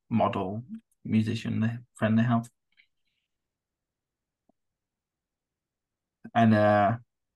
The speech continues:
they keep hearing, like, weird sounds. They figure out it's something under the earth, and obviously Mojave Desert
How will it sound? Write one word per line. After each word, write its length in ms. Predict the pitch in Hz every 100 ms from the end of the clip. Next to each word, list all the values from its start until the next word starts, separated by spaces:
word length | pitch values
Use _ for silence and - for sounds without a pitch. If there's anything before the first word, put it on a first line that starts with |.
| _ _ _ _ _ _ _ _ _
they 100 | 120
keep 180 | 156 -
hearing, 280 | 143 143 135
like, 160 | 123
weird 220 | 117 123 117
sounds. 600 | 120 117 113 117 - - _ _ _ _ _ _ _
They 400 | 113 110 101 101 110
figure 340 | - 117 113
out 220 | 113 110
it's 140 | - - -
something 440 | 113 113 107 98 -
under 220 | 107 104
the 160 | 101 101
earth, 320 | 101 101 120
and 120 | 90
obviously 540 | 90 117 104 90 - - - _ _ _
Mojave 360 | - 117 120 110
Desert 440 | 117 107 110 104